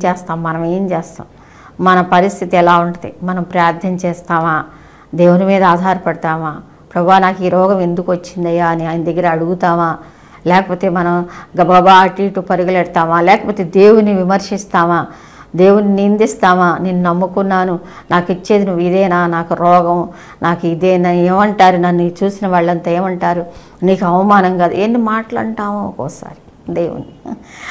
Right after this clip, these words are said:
ఆ టన్గట్టు దానికోసం వెయిట్ చేస్తూ ఉంటాడు దేవుడు. ఏంటంటే ఎలా ఉంటుంది వీళ్ళ రెస్పాన్స్, ఎట్లా ఉందో ఇది, పా-, ఇవి ఏం చేస్తారని. ఒక్కోసారి, ఆ, అదే లాజరు, యేసుక్రీస్తు ప్రభువు దేవుని వాక్యంలో ఉంటుంది,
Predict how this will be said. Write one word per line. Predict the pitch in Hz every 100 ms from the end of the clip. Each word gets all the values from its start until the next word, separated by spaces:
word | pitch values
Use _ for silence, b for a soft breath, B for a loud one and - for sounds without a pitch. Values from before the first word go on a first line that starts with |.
| B
ఆ | -
టన్గట్టు | 190 226 247 320 359 294
దానికోసం | 269 262 262 262 269 233
వెయిట్ | 247 254 269
చేస్తూ | 254 - 170
ఉంటాడు | 156 143 135
దేవుడు. | - - -
ఏంటంటే | 151 196 208 180 175 B B B -
ఎలా | 180 - 240 254
ఉంటుంది | 269 262 226
వీళ్ళ | 202 196 196
రెస్పాన్స్, | 185 - - 190 196 -
ఎట్లా | 175 - 202 208 - 220 240
ఉందో | 233 220
ఇది, | 208 180
పా-, | 180 180 170 175 170 165
ఇవి | 165 175
ఏం | 175 170 175 202
చేస్తారని. | 202 202 - 135 131 - B B B B
ఒక్కోసారి, | 208 254 254 262 269 269 254 269 B B
ఆ, |
అదే | 220 226 226 262
లాజరు, | 233 214 240 262 262 233
యేసుక్రీస్తు | 220 214 233 233 269 254 254
ప్రభువు | 226 214 202
దేవుని | 196 214
వాక్యంలో | 196 196 196 185
ఉంటుంది, | 170 -